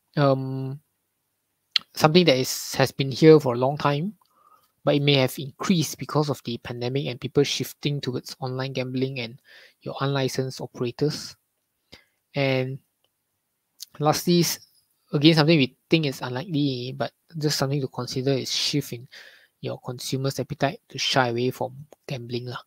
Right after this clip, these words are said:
So these are really the two gaming, within gaming that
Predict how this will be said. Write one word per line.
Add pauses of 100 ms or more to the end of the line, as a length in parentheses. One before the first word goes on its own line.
(880)
So
these
are
really (360)
the
two
gaming, (260)
within
gaming
that